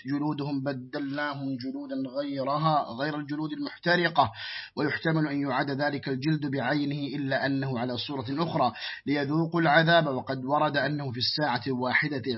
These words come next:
عشرون ومائة مرة، إن الله كان عزيزا غالبا لا يغلب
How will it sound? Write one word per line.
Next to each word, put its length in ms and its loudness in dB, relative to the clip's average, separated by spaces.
عشرون 680 0
ومائة 1000 2
مرة، 360 6
إن 180 2
الله 360 4
كان 300 0
عزيزا 720 0
غالبا 460 0
لا 280 2
يغلب 680 4